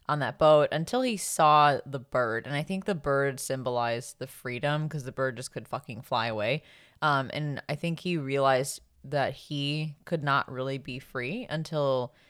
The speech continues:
um, he's able to fulfill his lifelong revenge story of killing Askeladd. Um, but then we get to the end of the episode. I'm jumping around a little bit here. We get to the end of the episode, and we get the, the other symbolism of him letting go of the dagger, his father's dagger, which I think represents him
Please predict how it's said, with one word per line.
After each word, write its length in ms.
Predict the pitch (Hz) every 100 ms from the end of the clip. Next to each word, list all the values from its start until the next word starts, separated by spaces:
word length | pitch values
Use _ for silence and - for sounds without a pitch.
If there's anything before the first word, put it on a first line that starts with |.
| _ -
um, 360 | 143 127 117
he's 180 | 156 143
able 280 | 147 131 131
to 260 | - 139 127
fulfill 500 | 143 - 147 135 135
his 560 | 139 120 113 - - -
lifelong 1000 | 123 120 139 147 - 160 160 165 165 156
revenge 440 | 143 135 143 143
story 440 | - 120 123 120
of 320 | 120 117 - -
killing 320 | 151 123 120
Askeladd. 720 | 107 120 - - 110 73 123 - - - _
Um, 680 | 147 147 135 120 117 123 139 _ _ _ _ _
but 180 | 165 180
then 380 | 185 190 175 -
we 120 | 170
get 180 | 180 180
to 80 | 180
the 200 | 156 -
end 180 | 175
of 40 | 170
the 80 | 139
episode. 280 | - 139
I'm 100 | 131
jumping 200 | 131 123
around 120 | 127 120
a 60 |
little 180 | 120 123
bit 140 | 117
here. 200 | 139 120 - - -
We 120 | 180
get 60 | 185
to 60 |
the 120 | 170
end 160 | 175 202
of 20 |
the 80 | 165
episode, 720 | 147 151 - 143 135 135 120
and 300 | 139 135 135
we 80 | 135
get 160 | 139 139
the, 300 | 131 127 127
the 120 | 135
other 240 | 160 175 165
symbolism 640 | - 143 131 123 123 127
of 140 | 120 117
him 240 | 143 127
letting 300 | 127 123 120
go 280 | 123 131 135
of 220 | - 123
the 80 | 127
dagger, 640 | 110 135 131 123 110 110 139
his 160 | 139
father's 380 | - 131 127 135
dagger, 340 | - 110 117 123
which 200 | 120 -
I 60 |
think 240 | 139 131 117
represents 500 | 123 135 139 120 -
him 140 | 135